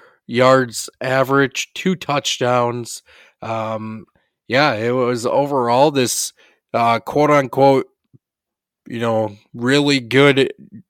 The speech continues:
defense up front on paper has definitely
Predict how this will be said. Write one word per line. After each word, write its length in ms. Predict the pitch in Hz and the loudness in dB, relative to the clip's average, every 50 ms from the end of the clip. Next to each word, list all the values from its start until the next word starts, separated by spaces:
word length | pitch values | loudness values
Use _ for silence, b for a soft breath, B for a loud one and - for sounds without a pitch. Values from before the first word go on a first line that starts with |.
| _ _ - | _ _ -8
defense 460 | - 135 139 - - 147 139 127 - | -6 -6 -2 0 2 2 2 2 0
up 120 | 131 117 110 | -2 -2 -2
front 340 | - - 135 139 139 139 | -4 -4 -2 0 0 0
on 180 | 135 123 117 110 | 0 -2 -4 -2
paper 540 | 101 120 131 143 139 - 135 120 113 110 b b b b b b b b | -2 0 0 0 0 0 0 0 0 -2 b b b b b b b b
has 400 | - 120 123 104 - - - - _ _ _ _ _ _ _ _ _ _ _ _ _ _ _ _ _ - | -2 -2 -2 -2 -4 -10 -12 -16 _ _ _ _ _ _ _ _ _ _ _ _ _ _ _ _ _ 0
definitely 800 | 151 160 170 - 180 180 170 151 160 160 156 151 139 120 - | 2 2 2 2 2 0 0 0 0 0 0 0 -2 -4 -8